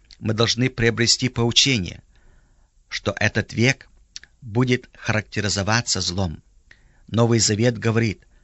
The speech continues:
что сатана является богом века сего и будет им, пока не окончится век пришествия Иисуса Христа на землю.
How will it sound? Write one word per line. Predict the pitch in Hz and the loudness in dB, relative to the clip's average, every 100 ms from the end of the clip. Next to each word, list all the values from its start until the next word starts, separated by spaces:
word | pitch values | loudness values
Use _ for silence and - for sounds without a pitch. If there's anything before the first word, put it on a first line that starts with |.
| _ | _
что | - - 113 | -14 -2 0
сатана | - 98 104 113 131 | 0 -2 0 2 2
является | 110 104 110 120 - 113 | 0 2 4 4 0 -2
богом | 98 117 113 104 | -2 -2 -2 -2
века | 120 - | -4 -4
сего | 92 85 87 - _ - - - _ | -4 -2 -6 -12 _ -20 -20 -20 _
и | - 104 | -2 -2
будет | 90 131 123 131 - | 0 0 0 -6 -6
им, | 113 123 127 | 0 0 0
пока | - 113 - 120 127 | -6 -6 -2 -2 -2
не | - 123 | -4 -4
окончится | 120 - 123 123 - 110 117 | -4 -4 -4 -2 -2 -2 -2
век | 104 123 123 | 0 -2 -2
пришествия | 117 - 120 120 - 120 | -2 0 2 -2 0 -2
Иисуса | - 117 113 | -2 -2 -4
Христа | - 98 - 101 | -4 -4 -2 -2
на | 104 | -2
землю. | 87 98 92 - | -2 -4 -4 -8